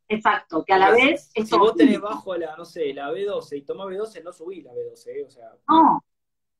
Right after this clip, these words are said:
Speaker 1: no.
Speaker 2: <laughs> o sea, no funciona así. Es más,
Speaker 1: No.
Speaker 2: para los que tienen miedo a no tener nutrientes, investiguen a Luis Quebrandt, un ruso que descubre la transmutación biológica en el cuerpo. Y te dicen, puede transmutar cualquier elemento en cualquier elemento que necesite el cuerpo. O sea,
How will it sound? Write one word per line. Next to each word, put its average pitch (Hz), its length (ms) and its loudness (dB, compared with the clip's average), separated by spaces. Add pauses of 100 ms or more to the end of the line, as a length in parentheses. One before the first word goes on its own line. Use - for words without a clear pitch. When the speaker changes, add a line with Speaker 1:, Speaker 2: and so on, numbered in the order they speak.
(200)
Speaker 1:
no. 311 200 6
Speaker 2:
<laughs> - 100 4
o 165 40 -4
sea, 196 200 -8 (220)
no 220 140 -8
funciona 214 580 -6
así. 143 240 -18 (300)
Es 185 140 -6
más, 196 280 -4
Speaker 1:
No. 180 260 2 (240)
Speaker 2:
para 143 160 -4
los 147 140 -4
que 156 100 -14
tienen 202 300 -10
miedo 208 180 -4
a - 20 -10
no 190 140 -12
tener 185 320 -12
nutrientes, 180 960 -6
investiguen 147 540 -12
a 170 100 -10
Luis 180 240 -12
Quebrandt, 214 540 -6
un 165 80 -20
ruso 202 360 -10
que 151 260 -12
descubre 226 400 -18
la 147 140 -12
transmutación 143 600 -14
biológica 170 380 -8
en 143 80 -14
el 143 80 -20
cuerpo. 143 440 -6
Y 120 60 -20
te 143 80 -14
dicen, 151 280 -20
puede 196 200 -8
transmutar 170 560 -8
cualquier 160 440 -4
elemento 214 440 -4
en 175 60 -20
cualquier 165 420 -10
elemento 202 420 -8
que 160 80 -14
necesite 151 380 -18
el 151 80 -12
cuerpo. 160 340 -8
O 123 40 -20
sea, 120 220 -20